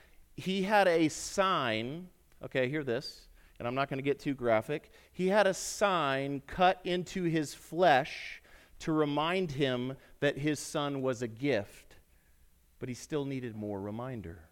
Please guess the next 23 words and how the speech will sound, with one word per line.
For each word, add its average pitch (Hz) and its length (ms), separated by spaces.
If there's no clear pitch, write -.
So - 160
God 101 280
tested - 460
him. 85 180
I 175 140
can 190 140
have 170 200
all 156 380
the 170 80
reminders 147 760
in 135 160
the 131 100
world, 135 640
and 127 180
still 156 720
I 131 160
love 127 520
the 123 100
gifts - 600
rather 110 320
than 113 220
the 120 60
giver. 117 460